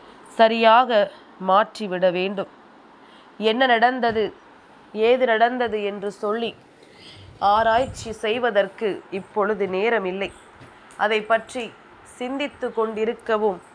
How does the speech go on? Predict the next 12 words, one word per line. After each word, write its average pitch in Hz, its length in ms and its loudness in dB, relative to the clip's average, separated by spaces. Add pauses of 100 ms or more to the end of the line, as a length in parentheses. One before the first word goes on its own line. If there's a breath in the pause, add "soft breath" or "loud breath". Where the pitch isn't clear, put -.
(260)
நேரமில்லை. 208 580 -2 (920 loud breath)
இனிமேலாவது 226 840 2 (560)
இந்த 208 160 -2 (120)
வாழ்க்கையில் 214 600 0 (380)
உனக்கு 220 420 -2 (640 loud breath)
என்ன 262 140 0 (120)
நடக்கிறது 226 640 0 (340)
என்பதனை 190 440 -2 (360)
நீ 196 80 -6 (180)
உணர 240 200 -2 (140)
வேண்டும். 190 340 -6 (920 loud breath)
உன்னோடு 226 500 2